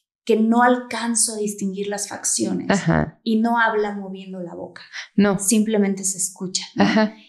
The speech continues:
Speaker 1: Y entonces a mí me, hasta me daba pena como decir, "Bueno, pues es que yo lo soñé". O sea, m-, yo lo, cuando lo veo, lo veo con una túnica. Y resulta que hay más gente que los ve también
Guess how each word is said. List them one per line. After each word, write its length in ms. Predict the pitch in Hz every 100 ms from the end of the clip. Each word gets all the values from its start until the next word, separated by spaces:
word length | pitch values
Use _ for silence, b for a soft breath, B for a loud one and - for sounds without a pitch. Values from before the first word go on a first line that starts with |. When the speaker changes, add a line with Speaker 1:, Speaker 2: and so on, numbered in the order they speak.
| B
Speaker 1:
Y 100 | 226
entonces 540 | 208 220 226 226 - -
a 40 | 180
mí 120 | 214
me, 140 | 226
hasta 200 | 202 -
me 100 | 185
daba 260 | 175 190 -
pena 300 | 196 202 208
como 220 | 196 180
decir, 280 | 170 175 170
"Bueno, 180 | 185 196
pues 120 | - -
es 60 |
que 100 | - 196
yo 80 |
lo 80 | 190
soñé". 320 | 190 185 180 240
O 40 |
sea, 140 | 185 190
m-, 300 | 165 196 214
yo 100 | -
lo, 180 | 185 208
cuando 220 | 196 185
lo 120 | 175 160
veo, 220 | 170 247
lo 100 | 226
veo 140 | 190
con 140 | 196 214
una 220 | 208 208
túnica. 340 | 233 220 214 B B B B
Y 160 | 240 240
resulta 460 | 240 - 262 311
que 60 | 294
hay 80 | 262
más 240 | 262 254
gente 580 | 262 285 294 202 - - _ _ _ _ _ _
que 140 | - 214
los 260 | 202 190
ve 200 | 208 233
también 920 | 226 240 233 214 190 190 247 - _